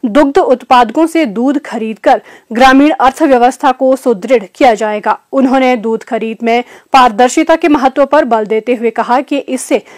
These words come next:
किसानों को उनके उत्पाद का उचित मूल्य सुनिश्चित होगा। प्रदेश में दूध खरीद प्रणाली को मजबूत करने के लिए तैंतालीस करोड़ रुपए का प्रावधान किया जाएगा। संयंत्र का सुचारू संचालन सुनिश्चित करने के लिए प्रतिदिन दो लाख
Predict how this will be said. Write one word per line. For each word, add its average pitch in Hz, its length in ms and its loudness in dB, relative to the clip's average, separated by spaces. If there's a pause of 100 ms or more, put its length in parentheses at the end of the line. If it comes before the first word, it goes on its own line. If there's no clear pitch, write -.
(220)
किसानों 311 440 4
को 370 220 4
उनके 254 360 0
उत्पाद 240 580 -2
का 254 140 2
उचित 320 400 -2
मूल्य 254 340 2
सुनिश्चित 233 600 -8
होगा। 269 260 -2 (120)
प्रदेश 240 360 0
में 247 140 -2
दूध 220 220 -8
खरीद 240 360 -6
प्रणाली 226 360 -4
को 254 260 2 (280)
मजबूत 262 460 0
करने 240 300 0
के 262 140 -2
लिए 277 160 -2
तैंतालीस 254 540 -2
करोड़ 226 360 -2
रुपए 240 300 -2
का 240 260 0 (360)
प्रावधान 220 560 0 (120)
किया 247 200 2
जाएगा। 214 440 -4 (420)
संयंत्र 277 400 2
का 277 220 4
सुचारू 269 480 0
संचालन 262 560 2
सुनिश्चित 247 520 -2
करने 226 260 -2
के 233 160 -2
लिए 233 200 -2
प्रतिदिन 240 540 0 (340)
दो 226 240 4
लाख 294 300 2